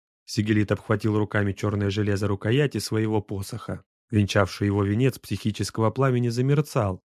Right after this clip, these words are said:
а лицо словно стало моложе. Регент Терры жил самими интригами.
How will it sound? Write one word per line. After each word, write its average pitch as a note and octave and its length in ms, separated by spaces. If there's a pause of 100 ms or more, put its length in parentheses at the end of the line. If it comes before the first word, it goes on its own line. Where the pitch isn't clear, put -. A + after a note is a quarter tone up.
(140)
а G#2+ 100
лицо G#2 300
словно G#2+ 320
стало G2+ 320
моложе. G2+ 560 (400)
Регент G#2+ 420
Терры A2+ 320
жил G#2+ 260
самими A2 440
интригами. G#2 640